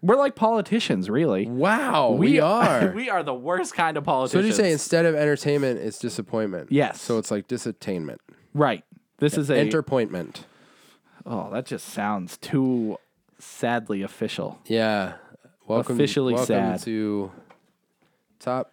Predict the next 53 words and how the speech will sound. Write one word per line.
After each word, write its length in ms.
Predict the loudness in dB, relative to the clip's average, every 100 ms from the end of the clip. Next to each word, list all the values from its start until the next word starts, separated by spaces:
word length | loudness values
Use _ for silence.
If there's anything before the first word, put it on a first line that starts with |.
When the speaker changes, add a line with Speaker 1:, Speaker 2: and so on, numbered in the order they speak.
| -10
Speaker 2:
premium 520 | -2 0 2 2 2 2
enterpointment. 580 | 0 -2 -2 -2 2
Speaker 1:
Yeah, 140 | 4 4
it's 100 | 4
like 220 | 2 2
making 480 | 0 0 2 0 2
an 60 |
appointment 600 | 0 2 0 2 0 -2 -2
to 100 | -2
be 180 | 0
entertained. 720 | 0 -2 -4 -4 -4 -4 -8 -4 0
Speaker 2:
But 220 | 0 -2 _
I 100 | 2
have 240 | 4 4 4
a 60 |
resolve. 720 | 4 4 2 0 0 -4 -14 _
Speaker 1:
Yes. 480 | 2 2 0 -8 -20 -2
Speaker 2:
Now, 160 | 2 6
when 120 | 6
I 120 | 4
say 340 | 2 2 2
there's 220 | 2 0 0
a 20 |
bunch 200 | -2 0
of 40 |
things 180 | -2 2
we 60 | 2
didn't 220 | 2 0
do, 420 | 0 2 0 -4 -4
I 140 | -2 2
mean 520 | 2 2 2 0 -2
there 100 | -2
are 20 |
a 40 | 0
bunch 160 | -2
of 60 | 0
things 160 | -2 0
that 100 | -2
we 100 | -2
<laughs> 0 |
said 240 | 0 2
we 120 | 4
were 140 | 4 4
gonna 220 | 2 2
do 260 | 2 2 4
that 160 | 4
we 140 | 4 4
Speaker 1:
Mm-hmm. 80 | 0
Speaker 2:
just 140 | -4
straight 360 | -10 -4 -2 -2
up 140 | -2
never 260 | -4 -2 0
did. 300 | 0 -2